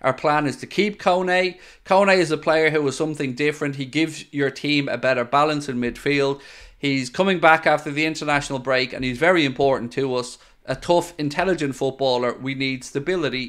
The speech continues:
in this position." So they don't look like they want to sell him, but we all know the financial situation at Mönchengladbach means that if anybody comes in with a serious offer, he probably would be able to move on.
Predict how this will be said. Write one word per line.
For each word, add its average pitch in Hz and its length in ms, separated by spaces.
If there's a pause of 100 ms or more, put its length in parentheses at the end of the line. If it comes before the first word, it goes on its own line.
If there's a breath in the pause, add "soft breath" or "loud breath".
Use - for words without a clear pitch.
in 131 140
this 117 260
position." 220 580 (960 loud breath)
So - 120
they 233 180
don't 208 240
look 170 380
like 120 260
they 131 140
want 123 260
to 131 80
sell 127 260
him, 165 120
but 131 160
we 139 120
all 120 180
know 120 260
the 123 160
financial 143 1000 (300 loud breath)
situation 170 640
at 143 80
Mönchengladbach 139 800
means 135 420
that 117 320 (200)
if 135 180
anybody 131 340
comes 120 260
in 123 140
with 117 160
a 117 100
serious 123 460
offer, 117 480
he 135 120
probably 117 420
would 117 220
be 117 100
able 110 200
to - 80
move 165 220
on. 247 220